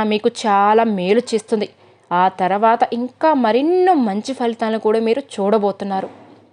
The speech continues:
మీరు ఖచ్చితంగా పొందుకుంటారు. ప్రతి సోమవారం రోజున శివాలయానికి వెళ్ళి శివుడికి అభిషేకం చేస్తే మీకున్న కష్టాలన్నీ కూడా తొలగిపోతాయి.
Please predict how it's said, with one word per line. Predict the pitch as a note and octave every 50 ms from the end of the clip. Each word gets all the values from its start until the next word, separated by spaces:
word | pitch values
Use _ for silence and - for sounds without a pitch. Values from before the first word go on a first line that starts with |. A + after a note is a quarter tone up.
| _ _ _ _ _ _ _ _ _ - _ _ E4
మీరు | G4 G4 F#4+ - -
ఖచ్చితంగా | D4 C4+ - - - G#4+ G#4 G#4+ G4+ F#4+ F#4+ F#4+ F#4+ -
పొందుకుంటారు. | A3 G3+ A3+ C4+ D#4+ - D#4+ C#4+ C4+ D4 C#4 A#3 - - - _ _ _ _ -
ప్రతి | C#4+ C#4+ C#4+ F#4+ G4+ G4 F#4
సోమవారం | - C#4 C4 C4+ D4 D#4 D#4+ D#4+ D#4+ D#4+ D#4 D4 G#3 G#3
రోజున | G#3+ G#3 G3 - G3+ G3+ G3+ G3 G3 -
శివాలయానికి | - A3 G#3+ B3 C#4 D4+ D#4 D#4 D4+ D4 D4 C#4+ C#4+ A#3+
వెళ్ళి | A3 G#3+ G#3+ - - _ _ - _ _ -
శివుడికి | - F4 F#4 D4+ G#4 G#4 - - F#3
అభిషేకం | - - - C4+ C4+ C4+ C4 A#3 -
చేస్తే | - F#3 F#3 - _ - G#3+ G3+ F#3+ - - - - - C#4
మీకున్న | E4 F4+ F4+ F4 E4+ D#4+ F4+ F#4+ F#4 - - -
కష్టాలన్నీ | A#3 A3+ - - - - D4+ C#4 C4+ A3+ G#3+ A3+ A#3 B3 C4+ D#4+ D#4+ - -
కూడా | A3 G#3 G#3 G#3 G#3 -
తొలగిపోతాయి. | F#3+ F3+ F#3 G#3 A3+ A3 A#3 A#3 - A#3 -